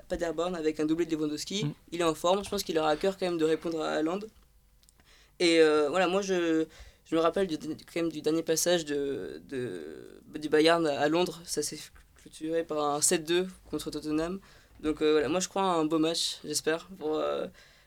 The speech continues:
Speaker 1: pour Chelsea Bayern Munich.
Speaker 2: Et si t'as un pronostic, euh, là, pour ce match aller ?
Speaker 1: Euh, trois un pour le,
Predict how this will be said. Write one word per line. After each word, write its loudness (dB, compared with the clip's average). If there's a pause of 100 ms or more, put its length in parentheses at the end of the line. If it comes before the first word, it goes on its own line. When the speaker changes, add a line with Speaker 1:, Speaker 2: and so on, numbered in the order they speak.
(140)
Speaker 1:
pour 0
Chelsea -2
Bayern 0
Munich. -6
Speaker 2:
Et 4
si 2
t'as 6
un 6
pronostic, 2
euh, 6
là, 6
pour -6
ce 0
match 2
aller ? 2 (800)
Speaker 1:
Euh, 0 (220)
trois -4
un -4 (520)
pour -2
le, -2